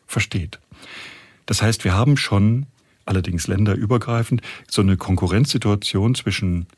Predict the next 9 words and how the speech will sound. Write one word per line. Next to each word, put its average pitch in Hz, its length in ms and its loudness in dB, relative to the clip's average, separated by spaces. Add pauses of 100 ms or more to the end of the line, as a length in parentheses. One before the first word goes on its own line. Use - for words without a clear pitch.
(140)
Religionsunterricht 92 720 0
nach 98 140 -2
Artikel 90 380 -6
sieben 82 220 -4
drei 90 320 -2
in 92 180 -2
Mitverantwortung 92 720 -4
von 92 160 -8
Religionsgemeinschaften 117 1160 -4